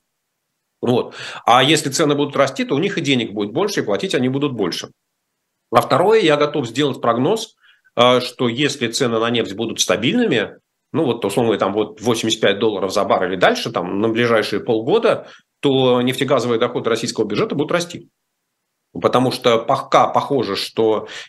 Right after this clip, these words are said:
никакого серьёзного давления на объёмы экспорта нефти не происходит.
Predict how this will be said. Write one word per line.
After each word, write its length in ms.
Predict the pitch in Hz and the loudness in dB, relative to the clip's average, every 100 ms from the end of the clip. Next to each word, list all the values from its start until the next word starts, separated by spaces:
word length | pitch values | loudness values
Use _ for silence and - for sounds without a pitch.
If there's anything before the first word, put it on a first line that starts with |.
| - | -6
никакого 840 | 117 135 - 139 113 117 113 - - | -2 0 2 2 4 4 2 -2 -8
серьёзного 680 | - 131 147 147 117 113 110 | -2 0 2 2 2 0 0
давления 540 | 113 131 135 123 110 | 2 0 0 0 0
на 180 | 113 120 | 0 0
объёмы 440 | 120 117 123 110 | -2 -2 -2 0
экспорта 520 | 113 117 - 104 - 107 | 0 -2 -2 -6 -4 -2
нефти 600 | 113 110 - 101 95 - _ - | 0 0 -2 -2 -2 -6 _ -4
не 180 | 120 123 | 0 0
происходит. 760 | 117 117 113 175 220 247 247 | 0 -2 -2 0 0 0 -6